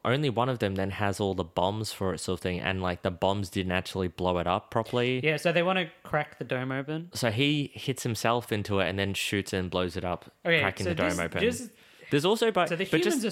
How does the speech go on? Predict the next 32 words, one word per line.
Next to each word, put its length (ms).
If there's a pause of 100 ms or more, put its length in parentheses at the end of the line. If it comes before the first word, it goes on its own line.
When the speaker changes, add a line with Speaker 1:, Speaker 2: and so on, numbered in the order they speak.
Speaker 2:
stupid 300
as 100
well. 180
Speaker 1:
just 160
Speaker 2:
So 120
Speaker 1:
keep 100
in 80
mind, 240
Speaker 2:
he, 260
Speaker 1:
though 60
Speaker 2:
so, 520
uh, 400
the 120
Speaker 1:
Mm-hmm. 80
Speaker 2:
human 240
who's 400
got, 300
whose 180
job 180
it 60
was 240
to 280
crack 300
open 220
the 80
dome 200
with 120
the 80
explosives, 640 (460)
he's 180
landed 360
there, 360